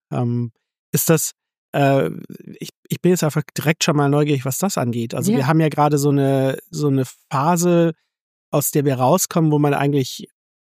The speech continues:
Speaker 1: immer gesagt hätte, naja, Software, ähm, hier irgendwelche Softwarefirmen in Deutschland, außer S A P oder so, das ist, äh, äh, da gibt's ja nicht so viel und das, der, der, der, der, der richtig gute Stoff, der kommt dann aus den U S A. Aber ist das gerade in so einem Bereich,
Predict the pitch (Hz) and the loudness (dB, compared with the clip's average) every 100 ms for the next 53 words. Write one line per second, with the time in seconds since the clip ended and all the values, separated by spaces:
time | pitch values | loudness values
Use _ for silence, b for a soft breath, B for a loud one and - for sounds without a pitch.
0 | _ 156 156 135 135 139 - 143 127 120 | _ 2 2 2 0 0 0 -4 -4 -4
1 | 110 113 - - 147 123 117 - 113 113 | -2 -2 -4 -2 -2 -2 -2 -4 -4 -4
2 | 127 - - - 123 - 127 110 120 123 | -6 -8 -10 -6 -4 -2 -2 -4 -4 -6
3 | 127 - 175 - 123 120 117 110 131 - | -6 -8 -8 -4 0 0 0 0 -2 -2
4 | 123 107 135 - 135 135 131 - 143 156 | -4 -2 -2 -2 -2 -2 -4 -2 2 2
5 | 139 131 131 135 131 120 139 - - 127 | 2 0 2 2 0 -2 -2 -2 -2 -2
6 | 123 _ _ _ _ _ _ - 135 127 | -4 _ _ _ _ _ _ -2 0 2
7 | 147 - 170 156 147 143 - 156 156 151 | 0 2 2 2 0 -2 0 2 4 4
8 | 104 123 - _ _ 131 131 - 127 - | 2 -2 -4 _ _ -4 -4 -4 -4 -4
9 | 120 120 131 117 117 131 143 - 139 160 | -6 -6 -4 -4 -6 -2 -2 -2 -2 0
10 | 135 - 143 - 127 143 131 131 135 147 | 0 0 0 0 -2 -2 -2 -4 -4 -4
11 | 143 139 135 190 - _ - 139 151 - | -2 0 0 0 -4 _ -4 -2 0 -2
12 | - 147 143 143 135 139 175 170 151 156 | -2 0 2 2 2 2 2 2 2 2
13 | 151 - - | 0 -4 -20